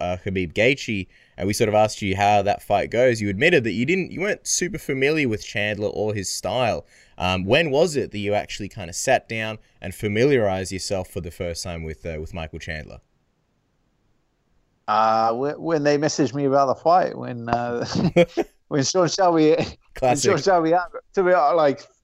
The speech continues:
Speaker 2: hand on my heart, I'd never seen, I'd never sat down and watched the Michael Chandler fight, um, before that moment. And the U F C messaged me, "Are you interested, um, to fight on this card?" I knew it was the McGregor Poirier, uh,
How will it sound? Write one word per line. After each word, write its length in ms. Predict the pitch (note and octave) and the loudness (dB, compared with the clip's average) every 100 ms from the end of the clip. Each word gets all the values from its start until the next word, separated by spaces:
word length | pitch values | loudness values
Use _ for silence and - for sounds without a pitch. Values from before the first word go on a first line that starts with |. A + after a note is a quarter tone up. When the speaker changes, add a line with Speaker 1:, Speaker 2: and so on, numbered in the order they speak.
| _ _ _ _ _ _ - | _ _ _ _ _ _ 0
Speaker 2:
hand 200 | F#3 G3 | 2 4
on 80 | F#3 | 4
my 140 | F3 | 4
heart, 420 | F3 F3 D3+ C#3+ | 4 4 4 2
I'd 60 | C#3+ | 0
never 240 | E3 D#3 | -2 -2
seen, 460 | C#3+ - D#3 C#3+ B2 | -2 -4 -4 -4 -4
I'd 160 | C3 C3 | -8 -6
never 340 | C#3 C3 B2+ | -4 -2 -2
sat 300 | - C3 B2 | -2 -2 0
down 220 | B2 B2 | -2 -4
and 100 | B2 | -6
watched 300 | B2 B2 - | -6 -6 -4
the 200 | A#2+ A#2+ | -2 -2
Michael 360 | A#2 B2 A2+ A#2 | 0 0 0 -4
Chandler 400 | G#2+ A#2+ A#2 A2+ | -4 -6 -4 -2
fight, 260 | - A#2+ B2 _ _ _ - | 2 2 0 _ _ _ -12
um, 320 | A2+ A2+ A2+ A2 _ _ _ _ _ _ - _ _ - | -8 -8 -8 -14 _ _ _ _ _ _ -20 _ _ -4
before 340 | A#2+ - D#3 | -4 4 4
that 220 | C#3+ D3+ C3+ | 6 4 4
moment. 360 | D3 C#3 B2+ - _ _ _ | 2 2 -4 -12 _ _ _
And 120 | C#3+ | -4
the 60 | C3+ | 2
U 140 | D3 D3+ | 4 4
F 60 | |
C 160 | - E3 | 2 -2
messaged 400 | D3+ D#3+ D#3+ C#3 | 0 0 -2 -2
me, 300 | D#3 D3 - - | -2 -4 -6 -12
"Are 140 | - C#3 | -2 2
you 120 | D3+ | 2
interested, 520 | D3+ E3+ - F3 D#3+ - _ _ _ - | 4 2 2 2 2 -2 _ _ _ -6
um, 340 | D3 C#3+ C#3 A#2+ | 0 2 2 -2
to 160 | C3 | -12
fight 240 | - E3 D#3 | 0 4 4
on 160 | D#3+ | 4
this 240 | D#3 D3+ - | 2 0 0
card?" 380 | D#3+ F3 F3 | 2 4 4
I 100 | D#3+ | 2
knew 180 | D3+ E3 | -2 -2
it 40 | D#3 | -2
was 180 | D3 | -2
the 100 | - | -6
McGregor 580 | C#3 C#3+ C#3 D#3 D3 C#3+ | -6 -4 2 4 2 0
Poirier, 540 | - E3 D#3+ D#3 C#3+ - _ - | 0 2 6 4 4 -2 _ -8
uh, 320 | B2 A#2+ A#2 | -4 -2 -4